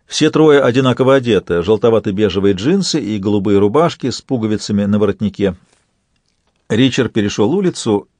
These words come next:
и вблизи увидел на стекле имена,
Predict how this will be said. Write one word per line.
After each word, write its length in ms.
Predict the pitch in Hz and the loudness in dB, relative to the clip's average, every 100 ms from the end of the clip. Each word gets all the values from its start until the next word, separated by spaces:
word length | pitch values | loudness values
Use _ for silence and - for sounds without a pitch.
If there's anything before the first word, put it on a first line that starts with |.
| _ | _
и 160 | - 107 | -4 -4
вблизи 560 | 92 104 113 110 151 | -4 -4 -2 0 0
увидел 520 | 156 117 110 117 101 101 | 0 -2 -2 -2 0 0
на 80 | |
стекле 480 | 98 - - 104 92 | -2 -6 -6 -4 -2
имена, 420 | 95 101 147 143 | -2 0 0 -2